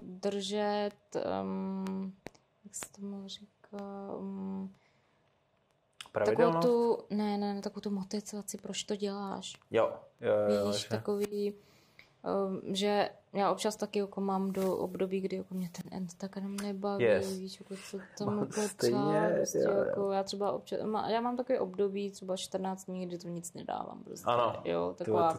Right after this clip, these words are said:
Speaker 2: to mám
Speaker 1: pauza.
Speaker 2: úplně stejně, přesně.
Speaker 1: <laughs>
Speaker 2: Chci si
Speaker 1: A pak jedu,
Speaker 2: oddychnout.
Speaker 1: že jo, zase sekám, jo, že mám nové fotky,
Speaker 2: Mhm.
Speaker 1: samozřejmě.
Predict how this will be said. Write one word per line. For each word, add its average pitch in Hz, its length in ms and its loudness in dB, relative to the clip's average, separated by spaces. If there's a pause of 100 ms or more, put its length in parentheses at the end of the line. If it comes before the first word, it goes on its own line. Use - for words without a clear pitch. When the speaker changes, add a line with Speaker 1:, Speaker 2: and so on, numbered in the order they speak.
Speaker 2:
to - 80 -6
mám 107 180 2
Speaker 1:
pauza. 113 200 2
Speaker 2:
úplně - 120 2
stejně, 107 300 2
přesně. 110 460 0
Speaker 1:
<laughs> 277 300 4
Speaker 2:
Chci 123 160 4
si - 140 2
Speaker 1:
A - 40 4
pak - 120 6
jedu, 226 180 8
Speaker 2:
oddychnout. 175 180 6
Speaker 1:
že 180 60 6
jo, 160 120 6
zase 202 220 0
sekám, 160 480 2
jo, 156 200 0
že 175 80 -2
mám 165 180 -2
nové 156 200 -2
fotky, - 340 -8
Speaker 2:
Mhm. - 60 0
Speaker 1:
samozřejmě. 226 540 2